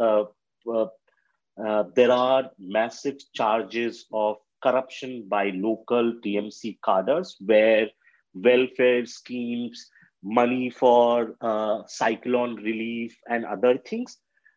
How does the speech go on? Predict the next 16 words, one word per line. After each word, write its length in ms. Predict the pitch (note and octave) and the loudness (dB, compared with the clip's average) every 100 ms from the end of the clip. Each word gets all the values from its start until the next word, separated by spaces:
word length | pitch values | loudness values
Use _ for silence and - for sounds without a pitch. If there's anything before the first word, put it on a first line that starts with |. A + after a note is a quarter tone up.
| - | -6
uh, 220 | A#2+ B2+ G#2 F#2 | -2 -2 -4 -4
did 200 | D#3 C3+ | -2 0
not 380 | C#3+ D#3 E3 C#3+ - | 0 0 -2 -4 -4
reach 420 | A#2+ C3 - - | -4 -4 -10 -8
to 160 | A#2 - | -8 -8
people. 400 | G#2 G2 E3 A3 - _ _ _ | -10 -6 -4 -4 -6 _ _ _
Uh, 300 | - A#2 A2 A2+ | -2 2 2 -2
they 220 | F#2+ B2 B2 | 2 4 6
were 240 | B2 A#2+ - | 6 2 2
cornered 600 | A#2 A2+ A#2 A#2+ A2 F#2+ | 2 2 0 0 0 2
by 260 | A2 G#2+ G#2 | 4 4 2
what 260 | G#2+ A2 | 0 -2
is 140 | A2 G#2 | -4 -4
now, 240 | G#2 G#2 | -2 -2
you 140 | G2+ | -4
know, 180 | G#2 A#2+ | -4 -6